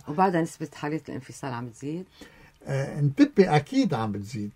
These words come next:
Speaker 2: أكيد عم بتزيد، لأنه أول شي بنعرف نحن من أرقام الدعاوى إنه عم بتزيد، وتاني شي نوع التربية. يعني، أنت لما تربيتي، يعني، نحن بالستين وبالسبعين، لما كنا أهلنا يربونا،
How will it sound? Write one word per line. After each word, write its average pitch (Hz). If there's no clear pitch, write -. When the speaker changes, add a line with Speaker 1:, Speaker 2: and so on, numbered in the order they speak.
Speaker 2:
أكيد 175
عم 117
بتزيد، 113
لأنه 123
أول 151
شي 165
بنعرف 147
نحن 156
من 135
أرقام 135
الدعاوى 110
إنه 101
عم 92
بتزيد، 95
وتاني 214
شي 233
نوع 214
التربية. 202
يعني، 139
أنت 208
لما 143
تربيتي، 135
يعني، 123
نحن 156
بالستين 143
وبالسبعين، 127
لما 127
كنا 160
أهلنا 147
يربونا، 113